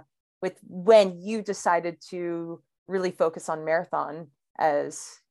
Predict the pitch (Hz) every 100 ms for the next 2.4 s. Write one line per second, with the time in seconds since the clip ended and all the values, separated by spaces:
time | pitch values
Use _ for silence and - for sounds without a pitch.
0 | - 160 160 156 175 - 151 - 160 -
1 | - 180 - - _ 190 170 - 170 170
2 | - 190 269